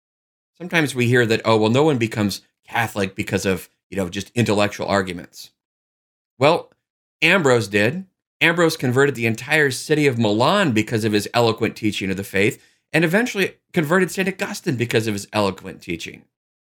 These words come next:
Look how important it really is that we know the faith. Heresy has real consequences. Ambrose came, put an end not only to heresy, but gave birth to the true faith in Milan that converted Augustine and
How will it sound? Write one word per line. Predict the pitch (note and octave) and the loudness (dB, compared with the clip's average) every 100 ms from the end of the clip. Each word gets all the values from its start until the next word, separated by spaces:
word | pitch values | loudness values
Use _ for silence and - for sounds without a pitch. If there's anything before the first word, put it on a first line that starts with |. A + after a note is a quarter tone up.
| _ _ _ - | _ _ _ -4
Look | B3+ | -4
how | - F4+ | -4 -12
important | C#4 - G3+ D#3 A#2+ | -12 -2 0 0 2
it | |
really | C#3 C#3+ A#2 | 4 4 4
is | C3 | 2
that | A2+ | -2
we | C#3 | -4
know | A#2+ G#2+ B2 B2+ A#2 | -2 -2 -2 0 0
the | A2 | -2
faith. | - G#2+ F2+ - - _ _ _ _ - | 0 0 0 -10 -20 _ _ _ _ -4
Heresy | D#3 F#3 F#3+ A3 A3 A3 _ - | 0 2 0 0 -2 -2 _ -4
has | C#3 A2 | -2 -2
real | G#2+ F#3 D4+ | 0 0 0
consequences. | D#3+ F#3 G3+ C3 G#2+ G2 - - - - _ _ _ _ _ _ _ _ | -2 -2 -2 -4 -2 -2 -6 -16 -20 -20 _ _ _ _ _ _ _ _
Ambrose | C3+ D#3 E3 D#3+ | 0 2 4 2
came, | - D3 C#3+ D3+ D#3 _ _ | 0 0 2 2 -4 _ _
put | C#3 | 0
an | B2+ | 2
end | C3 B2+ A#2+ | 2 2 2
not | B2 | 2
only | B2 A#2+ | 2 0
to | A2 | -2
heresy, | B2 E3 C#3 - F#2+ F#2 - | 0 2 0 0 -2 -2 -6
but | G#2+ | -4
gave | A2+ G#2+ G2 | -2 -2 0
birth | A#2+ C3+ - _ _ - | -2 -2 -8 _ _ -6
to | |
the | G2 | -6
true | - D3 | -2 -4
faith | C#3+ C3 C3+ A#2+ | -2 -2 -2 -2
in | G2+ | -2
Milan | F#2+ A2+ B2+ B2 - _ | 0 0 0 -2 -8 _
that | G#2 | -12
converted | G#2 G2+ G#2 F#2+ | -6 -2 0 0
Augustine | F#2 C3+ C#3+ - D3 C#3+ _ _ - | -2 -2 -2 -2 -4 -4 _ _ -4
and | G#2+ | -2